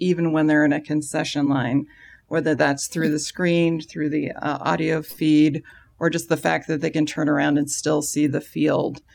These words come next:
And so, you know, it's, it's not so much how we might change that approach, but it's really, um, once you get involved in a place, I think,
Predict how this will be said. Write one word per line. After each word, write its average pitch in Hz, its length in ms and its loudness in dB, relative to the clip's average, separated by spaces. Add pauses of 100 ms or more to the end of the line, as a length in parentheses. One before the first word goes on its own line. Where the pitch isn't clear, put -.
(400)
And 170 240 2
so, 165 640 2 (1200)
you 180 80 -6
know, 202 140 6
it's, 185 180 2 (520)
it's - 180 -6
not 226 240 -2
so 220 180 0
much 180 540 0 (560)
how 175 520 2 (760)
we 170 220 2
might 151 420 0 (160)
change 202 560 0
that 233 200 0
approach, 247 500 -4
but 190 160 4
it's 175 240 0
really, 175 520 2 (540)
um, 165 500 -4
once 180 280 -4
you 190 100 -4
get 180 140 0
involved 180 580 0
in - 100 0
a 320 80 -2
place, 156 380 -4
I 160 140 -2
think, 165 480 -2